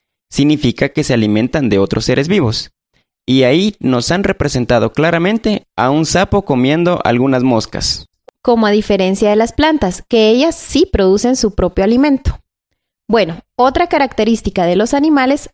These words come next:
Speaker 2: es que se desplazan. Esto quiere decir que se pueden trasladar de un lugar a otro,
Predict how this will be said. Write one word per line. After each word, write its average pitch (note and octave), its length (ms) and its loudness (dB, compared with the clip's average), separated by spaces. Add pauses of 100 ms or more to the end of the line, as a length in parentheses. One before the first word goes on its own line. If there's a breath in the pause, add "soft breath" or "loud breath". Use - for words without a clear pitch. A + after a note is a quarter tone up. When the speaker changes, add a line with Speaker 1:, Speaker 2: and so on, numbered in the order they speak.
(120)
Speaker 2:
es D#4 220 -2
que F4 120 -2
se C4 160 0
desplazan. F#3+ 720 -2 (160)
Esto G3+ 320 -2
quiere G#3+ 260 0
decir B3 460 -2 (320)
que A3 120 0
se G#3+ 140 0
pueden C#4+ 400 0
trasladar G3+ 720 0
de G3 180 0
un G3 220 0
lugar F#3+ 260 0
a A3+ 120 2
otro, F3 360 -2